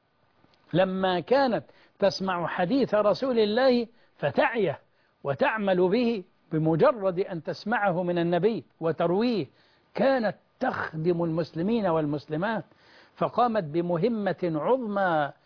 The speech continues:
نحتاجها في كل زمان، وهي غسل الميت، وسيأتي الكلام عنها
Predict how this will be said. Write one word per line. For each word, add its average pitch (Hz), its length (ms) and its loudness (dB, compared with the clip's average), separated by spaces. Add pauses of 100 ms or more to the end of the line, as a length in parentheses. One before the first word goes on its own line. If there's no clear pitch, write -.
(220)
نحتاجها 202 760 0
في 160 220 -8
كل 214 520 0
زمان، 170 520 0 (500)
وهي 170 520 2 (480)
غسل 160 340 -2
الميت، 147 440 -6 (640)
وسيأتي 190 500 2
الكلام 180 460 -2
عنها 160 380 -4